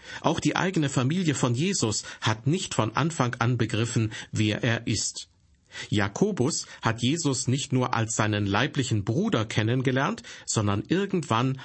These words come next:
auch als seinen eigenen Erlöser. Und so ist er zum Diener Gottes und des Herrn Jesus Christus geworden. Jakobus nennt ihn mit seinem vollen Titel, der Herr Jesus Christus,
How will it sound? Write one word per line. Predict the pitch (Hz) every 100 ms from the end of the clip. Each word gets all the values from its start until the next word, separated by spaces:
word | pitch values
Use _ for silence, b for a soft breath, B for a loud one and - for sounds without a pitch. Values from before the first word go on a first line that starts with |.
| B -
auch | 113 127 -
als | - 107
seinen | - 101 104 -
eigenen | 110 107 113 110 113
Erlöser. | 120 113 113 101 - 87 - _ _ _ B B
Und | 117
so | 110 165 190
ist | 135 123 -
er | 123
zum | 127 131 127
Diener | 123 143 131 101
Gottes | 101 98 107 - B B
und | - 139 143
des | 123 -
Herrn | 107 110
Jesus | 107 104 - 123 -
Christus | 127 113 110 98
geworden. | 120 110 101 110 95 - _ _ _ B B B -
Jakobus | 110 - 220 135 117 -
nennt | 127 190 -
ihn | 82 156 B -
mit | 110 113
seinem | 110 104
vollen | - - 135 139 139
Titel, | - 113 117 101 107 B B -
der | 98
Herr | 95 117 123 127 123 -
Jesus | 110 104 104 120 -
Christus, | - 113 - 90 - -